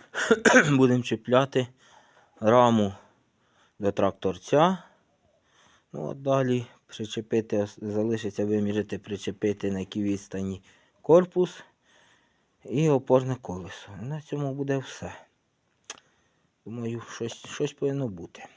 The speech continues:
Як воно буде, будемо бачити у роботі. Робиться, я ж ще раз хочу сказати, не для глибокої горанки. Пишіть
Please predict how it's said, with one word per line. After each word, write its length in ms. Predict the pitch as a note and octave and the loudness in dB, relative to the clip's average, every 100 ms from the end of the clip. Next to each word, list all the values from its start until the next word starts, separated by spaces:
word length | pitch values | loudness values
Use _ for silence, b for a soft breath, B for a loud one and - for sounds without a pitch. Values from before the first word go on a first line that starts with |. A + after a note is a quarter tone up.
| _ _ _ b b b - | _ _ _ b b b -4
Як 220 | C#3+ D#3 | -2 0
воно 160 | D3+ | -2
буде, 340 | D#3 F3 D3+ A#2 | -2 0 2 2
будемо 320 | A#2 B2+ A2+ | 0 -2 -2
бачити 460 | A2 A2+ - - F#2+ | -2 -2 -8 -6 -6
у 140 | F#2+ | -4
роботі. 500 | F#2 E2+ E2 - - b b b b b b - | -6 -8 -12 -14 -20 b b b b b b -8
Робиться, 360 | D#3+ A2 - | -4 -2 -2
я 280 | A2 G#2+ G#2+ | -2 0 0
ж 320 | - - - | -2 -10 -10
ще 180 | - G2 | -8 -8
раз 140 | F#2 - | -8 -12
хочу 240 | F2 - | -16 -18
сказати, 480 | - F#2+ F#2+ F2+ F#2+ | -14 -8 -8 -8 -8
не 140 | F#2+ | -8
для 140 | F2+ - | -8 -12
глибокої 560 | G2 C3 F3 E3+ D3+ | -12 -6 -6 -4 -4
горанки. 560 | C#3 C#3+ C3+ B2+ - A#2+ _ _ _ _ _ _ _ _ _ _ _ _ _ _ _ _ | -2 -2 -2 -8 -12 -16 _ _ _ _ _ _ _ _ _ _ _ _ _ _ _ _
Пишіть 520 | A#2+ A#2 F#3+ E3+ - | -2 2 4 2 0